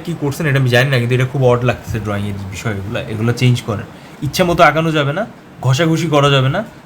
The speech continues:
পায়ের, বাম পায়ের প্রথম পাটা চেঞ্জ করতে হবে, ওটার মিস্টেকস আছে। বাম সাইডের,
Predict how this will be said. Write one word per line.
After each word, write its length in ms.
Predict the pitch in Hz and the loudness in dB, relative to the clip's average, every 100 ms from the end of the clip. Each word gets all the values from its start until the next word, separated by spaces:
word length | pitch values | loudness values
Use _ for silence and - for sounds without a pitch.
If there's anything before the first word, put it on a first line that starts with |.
| - | 0
পায়ের, 300 | 175 147 151 | 4 4 2
বাম 300 | 135 135 135 | 0 0 2
পায়ের 180 | 156 151 | 2 0
প্রথম 280 | 143 139 156 131 | -2 -2 -2 -2
পাটা 260 | 147 147 143 - - - | 0 0 -2 -8 -18 -12
চেঞ্জ 260 | - 139 135 | -4 -2 0
করতে 280 | 143 127 143 | -2 0 0
হবে, 220 | 127 180 | 0 0
ওটার 260 | 123 127 123 | 0 0 0
মিস্টেকস 420 | 131 123 139 131 | 0 0 0 0
আছে। 220 | 127 139 226 - - - - - - - - - - - - | -2 -4 -6 -12 -20 -20 -20 -20 -20 -20 -20 -20 -20 -18 2
বাম 200 | 139 147 | 4 4
সাইডের, 440 | 147 175 175 175 | 2 2 2 2